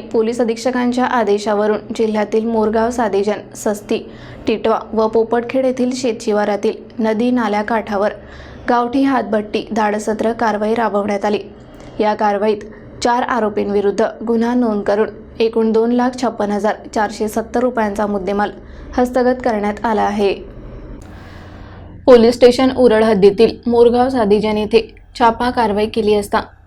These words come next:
आरोपी गजानन महादेव सोळंके वय चाळीस वर्ष याच्याकडून कारवाई करून सत्तेचाळीस हजारांचा ऐवज जप्त केला आहे.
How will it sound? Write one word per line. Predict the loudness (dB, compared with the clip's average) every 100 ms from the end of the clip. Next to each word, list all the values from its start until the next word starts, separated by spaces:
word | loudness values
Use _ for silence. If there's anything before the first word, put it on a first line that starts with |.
| -2 2
आरोपी | 4 4 4 2
गजानन | 2 0 -2 0
महादेव | 0 0 0 0
सोळंके | 0 0 0 2 0 0
वय | -4
चाळीस | -2 0 -2 -2
वर्ष | -2 0 -2 -2 4
याच्याकडून | 6 6 6 6 6 6
कारवाई | 4 6 4
करून | 4 4 4 -2 -16 -4 0
सत्तेचाळीस | 4 4 6 2 2
हजारांचा | 2 2 2 2 2
ऐवज | 2 2
जप्त | 2 0 -2 -2
केला | 0 2
आहे. | 2